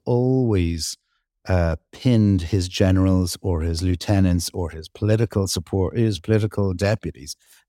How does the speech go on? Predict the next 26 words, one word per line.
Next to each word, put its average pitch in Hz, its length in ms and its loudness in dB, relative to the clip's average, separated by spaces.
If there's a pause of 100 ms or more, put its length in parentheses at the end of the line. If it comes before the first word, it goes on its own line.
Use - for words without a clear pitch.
against 120 580 0 (100)
each 107 300 -4
other 87 420 0 (420)
in 117 160 4
order 107 340 2 (220)
for - 220 -4
him 123 380 0
to 98 140 -4
control 87 880 0 (420)
the 98 160 0
loyalties. 110 840 0 (380)
So 113 480 2
it, 113 220 -2
it 123 200 -6
made 120 260 0
sense 143 400 0
for 104 220 -2
him 92 520 0
to 92 420 0
create 104 460 -2
this 87 260 -2
alternative 98 840 0
military 87 440 -2
structure - 680 -4 (460)
through, 95 640 2 (140)
uh, 80 480 -4